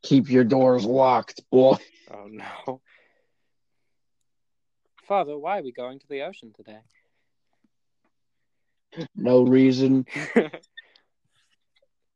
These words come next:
Speaker 2: Father, thank you for ta-, taking me on this, uh, airplane ride. The,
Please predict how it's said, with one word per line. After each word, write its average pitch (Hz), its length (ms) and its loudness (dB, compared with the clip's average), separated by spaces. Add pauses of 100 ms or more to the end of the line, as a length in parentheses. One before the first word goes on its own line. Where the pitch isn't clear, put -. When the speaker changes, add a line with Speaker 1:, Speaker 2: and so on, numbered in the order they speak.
(320)
Speaker 2:
Father, 147 360 -8
thank 214 240 -14
you 131 120 -14
for 131 120 -20
ta-, 131 200 -12 (140)
taking 127 360 -16
me 113 120 -18
on 110 180 -18
this, 110 240 -20
uh, 107 300 -10
airplane 127 440 -10
ride. 104 320 -20 (800)
The, 151 160 -8